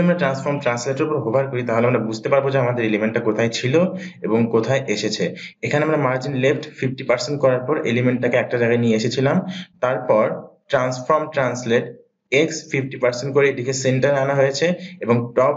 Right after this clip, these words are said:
ফিফটি পার্সেন্ট করে এটিকে ভার্টিক্যালি সেন্টারে আনা হয়েছে। তো চলুন আমরা দ্বিতীয় এক্সাম্পলটিও দেখে নিই। আমরা এখন করব এক্সাম্পল টু,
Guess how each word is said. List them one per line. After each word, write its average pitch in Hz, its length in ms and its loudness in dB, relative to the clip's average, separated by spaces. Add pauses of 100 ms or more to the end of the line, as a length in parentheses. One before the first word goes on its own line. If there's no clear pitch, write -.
(280)
ফিফটি 143 360 -2
পার্সেন্ট 139 400 2
করে 120 160 2 (220)
এটিকে 113 300 -2 (720)
ভার্টিক্যালি 160 500 0
সেন্টারে 113 340 2
আনা 92 160 0
হয়েছে। 92 260 0 (920)
তো 101 80 4 (340)
চলুন 147 300 4
আমরা 147 120 2 (120)
দ্বিতীয় 135 340 2
এক্সাম্পলটিও 135 680 2 (120)
দেখে 127 240 -2
নিই। 160 120 0 (1900)
আমরা 117 180 2 (100)
এখন 135 160 -2 (120)
করব 131 180 0 (800)
এক্সাম্পল 123 480 -2 (200)
টু, 110 100 -2